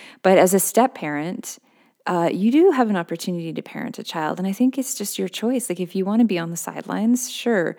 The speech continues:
But provided that you have, you know what? I, I'm not even saying you have a healthy relationship with the ex, because I know a woman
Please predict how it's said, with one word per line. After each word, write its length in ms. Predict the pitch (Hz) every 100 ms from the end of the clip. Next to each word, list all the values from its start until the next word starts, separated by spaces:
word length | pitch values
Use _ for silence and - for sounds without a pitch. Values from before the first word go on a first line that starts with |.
| - - - -
But 340 | 190 190 180 - _ _ _ - -
provided 440 | - 214 240 302 220
that 120 | 190
you 120 | 185
have, 400 | 175 226 233 - _ -
you 120 | 254
know 100 | 311
what? 240 | 277 269 -
I, 160 | 196 202
I'm 100 | 220
not 80 | 254
even 160 | 262 220
saying 180 | 233
you 60 | 208
have 100 | 170
a 40 | 165
healthy 300 | 170 170 180
relationship 540 | 165 170 170 - 165
with 140 | 165
the 120 | - -
ex, 300 | 240 - -
because 360 | - - 175 165 -
I 180 | 196
know 420 | 202 202 233 208 -
a 60 |
woman 480 | 175 160 160 180 262